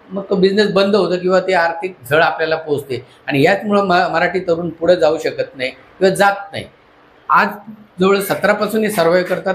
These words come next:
आणि बऱ्या प्रमाणात त्याही तो सांभाळला आहे, म्हणून आपण त्यांच्या पाठीमागं उभं राहिलं पाहिजे. आज आपल्याकडे जे लोकप्रतिनिधी पण आहेत, त्या लोकप्रतिनिधींनी अशा तरुणांकडे, आदिवासी म्हणजे आपला तालुका आदिवासी आहे आणि इथून सरपंचापासून, सभापतींपासून आमदार हे आदिवासी आहेत,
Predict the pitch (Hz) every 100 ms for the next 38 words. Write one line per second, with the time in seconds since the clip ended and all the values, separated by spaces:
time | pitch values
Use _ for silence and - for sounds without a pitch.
0 | 190 165 165 - 180 208 208 196 202 202
1 | 196 196 202 202 165 143 160 175 143 -
2 | - - _ 165 208 165 170 196 190 185
3 | 190 180 170 175 165 165 151 165 160 151
4 | 160 160 147 139 131 - _ 160 170 170
5 | 185 180 190 190 190 170 180 185 185 180
6 | 180 180 175 175 143 107 - - - 156
7 | 175 190 202 202 208 208 202 208 208 214
8 | 175 214 220 214 214 214 208 208 214 165
9 | 208 202 165 165 208 208 - 165 160 220
10 | 208 202 233 220 190 180 - 123 - -
11 | - 156 180 190 196 165 175 196 190 190
12 | 185 - 185 175 165 185 185 180 180 175
13 | 180 165 160 185 185 123 - - _ _
14 | _ _ _ _ _ 139 196 - 196 214
15 | 220 214 151 117